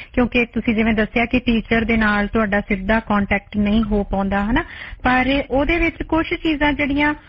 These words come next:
ਉਹ ਬੜੀਆਂ ਡਿਫਰੈਂਟ ਸੀਗੀਆਂ ਇਸ ਵਾਰ। ਤੁਸੀਂ ਰਿਮੋਟ ਲਰਨਿੰਗ ਦੇ ਵਿੱਚ ਕੁਛ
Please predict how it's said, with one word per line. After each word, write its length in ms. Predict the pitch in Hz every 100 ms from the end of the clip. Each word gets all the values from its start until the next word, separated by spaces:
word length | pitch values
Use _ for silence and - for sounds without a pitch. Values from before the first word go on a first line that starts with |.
| - -
ਉਹ 100 | 285
ਬੜੀਆਂ 320 | 320 330 349
ਡਿਫਰੈਂਟ 640 | 240 247 - 262 277 277
ਸੀਗੀਆਂ 420 | 269 262 214 247 247
ਇਸ 220 | 233 -
ਵਾਰ। 220 | 226 226 - _ _ -
ਤੁਸੀਂ 320 | 294 339 339
ਰਿਮੋਟ 380 | 311 285 277 285
ਲਰਨਿੰਗ 340 | 285 269 285
ਦੇ 120 | 285
ਵਿੱਚ 240 | 285 262 -
ਕੁਛ 140 | 294